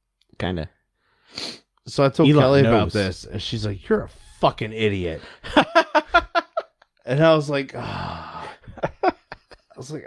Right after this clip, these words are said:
Speaker 2: "I'm sorry. Like, I just can't, I can't help myself
Speaker 1: Can't let it
Speaker 2: sometimes.
Speaker 1: go.
Speaker 2: I can't
Speaker 1: Can't,
Speaker 2: let it go.
Speaker 1: can't.
Speaker 2: I can't."
Speaker 1: Mm-mm.
Speaker 2: And I said, "The true litmus test is when it gonna be when I
Speaker 1: Cannot,
Speaker 2: go,
Speaker 1: will not.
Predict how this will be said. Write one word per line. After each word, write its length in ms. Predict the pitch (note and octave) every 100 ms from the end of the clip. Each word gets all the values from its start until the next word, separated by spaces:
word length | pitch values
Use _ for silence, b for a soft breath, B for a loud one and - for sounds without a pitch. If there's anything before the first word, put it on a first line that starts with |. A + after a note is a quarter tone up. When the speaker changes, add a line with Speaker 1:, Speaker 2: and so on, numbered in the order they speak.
| -
Speaker 2:
"I'm 220 | C3+ C#3+
sorry. 560 | - - B2+ E3+ C#3+
Like, 180 | A2+ A2+
I 80 | A#2
just 240 | B2+ B2+
can't, 320 | - C#3+ C3+ - -
I 120 | B2
can't 280 | - E3 C3
help 240 | C#3 C3+
myself 300 | G#2+ G2 -
Speaker 1:
Can't 100 | F#2+
let 140 | D3+
it 80 | B2
Speaker 2:
sometimes. 340 | A2+ C3+ C3 F2+
Speaker 1:
go. 60 |
Speaker 2:
I 20 | A2
can't 80 | G2+ C#3 D3+
Speaker 1:
Can't, 80 | D3+
Speaker 2:
let 120 | B2+
it 80 | A2+
go. 220 | G2 E2
Speaker 1:
can't. 280 | D#3 B2+ - _ -
Speaker 2:
I 80 | B2+
can't." 380 | - C#3+ G#2+
Speaker 1:
Mm-mm. 80 | G#2+ - b b b -
Speaker 2:
And 80 | B2
I 60 | C#3
said, 220 | - C3
"The 80 | A2
true 280 | - A#3 B3
litmus 440 | D#3 F2 A2 -
test 280 | C3 A2+ -
is 100 | G2+
when 180 | G#2 G#2+
it 100 | G2+
gonna 160 | G#2+
be 140 | G#2 A2
when 180 | G2+ F#2+
I 40 |
Speaker 1:
Cannot, 260 | A2+ G#2 A#2
Speaker 2:
go, 160 | A2+
Speaker 1:
will 60 | A2
not. 200 | G#2 G2+